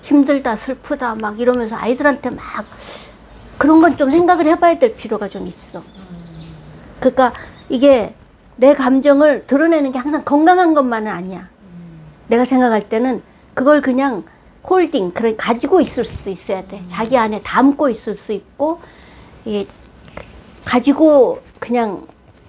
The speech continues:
Speaker 1: 있을 수 있는 능력도 굉장히 중요하고 꼭 있어야 되는 건강한 사람에게 속하는 한 가지 능력이 아닐까? 그런 생각도 읽으면서 또, 어, 한번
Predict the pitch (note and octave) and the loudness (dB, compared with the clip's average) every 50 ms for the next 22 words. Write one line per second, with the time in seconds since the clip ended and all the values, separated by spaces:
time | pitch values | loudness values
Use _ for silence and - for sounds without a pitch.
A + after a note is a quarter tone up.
0 | - - _ - C4 B3+ - - F4 F4 F4 - F#4+ D#4+ C#4 C4 B3 A3+ B3 B3+ | -20 -10 _ 0 0 0 0 -2 -2 -2 0 2 4 4 4 4 4 4 4 4
1 | B3+ B3+ B3 - - _ - C#4+ C#4 A3+ F#3+ - A3+ A#3+ C4 C4 D#4+ D#4+ D4 C4 | 4 2 0 -2 -4 _ 0 2 2 2 -2 -4 -2 0 2 4 4 4 4 2
2 | G#3+ F#3+ E3+ - - _ - - G#3+ A3 A#3 A#3 G#3+ G#3 G3+ - G#3+ A3 - - | 0 -4 -6 -10 -12 _ -12 -8 -4 -2 0 0 -2 -4 -6 -8 -12 -8 -6 -4
3 | D4 C#4 C4+ B3 - - G#3+ G3 F#3+ G3 - - _ _ - G3 G3 G#3 G3 - | -4 -4 -4 -6 -6 -6 -6 -4 -6 -8 -12 -16 _ _ -10 -8 -8 -8 -6 -4
4 | - A3+ A#3 A#3 B3+ B3+ B3 A#3+ A#3+ A#3+ A#3+ A#3+ A#3+ A#3 - - - - - G#3+ | -2 -2 0 2 0 0 0 -2 -4 -4 -4 -6 -8 -12 -16 -20 -16 -10 -10 -8
5 | G#3 G#3+ A3 G#3+ A3 G#3+ G#3+ G3+ G#3+ A3 C4+ C#4+ C#4+ - C#4 C#4+ C4+ B3+ A#3 G3+ | -6 -4 -4 -4 -4 -4 -2 -4 -2 0 -2 -2 -2 0 0 0 0 0 -2 -4
6 | G#3 G3+ G3 - G3 G3 - - G3 - - - - - F#3 - A3 A3 A3+ A#3 | -6 -8 -8 -10 -12 -12 -12 -12 -12 -12 -16 -20 -20 -20 -8 -4 -2 0 2 0
7 | A3 G#3+ G#3 - D#3+ F3+ G3 G#3 G#3+ - - - A#3+ B3 B3+ - - - A#3+ A3+ | 0 -2 -4 -8 -8 -8 -10 -10 -10 -12 -10 -10 -10 -10 -10 -12 -8 -6 -6 -6
8 | A3 - A3 G#3 - G3+ - - - - C4+ D4 D#4+ - - - - - A3+ A#3 | -6 -6 -8 -10 -10 -12 -16 -18 -6 -4 -4 -4 -4 -6 -14 -12 -4 -2 0 2
9 | A#3 C#4+ C4 B3+ A#3 A3 - G3 - _ _ - F#3+ F#3+ F3+ _ - _ _ _ | 2 2 2 2 -2 -4 -8 -12 -12 _ _ -12 -12 -12 -14 _ -20 _ _ _
10 | _ _ _ _ _ _ _ _ _ _ _ _ _ - - G3+ G3+ G3 F#3+ G3 | _ _ _ _ _ _ _ _ _ _ _ _ _ -14 -10 -10 -8 -8 -10 -8
11 | - G#3+ G3+ G3 G3 F3+ G#3+ - G3+ | -8 -8 -8 -8 -8 -10 -10 -12 -14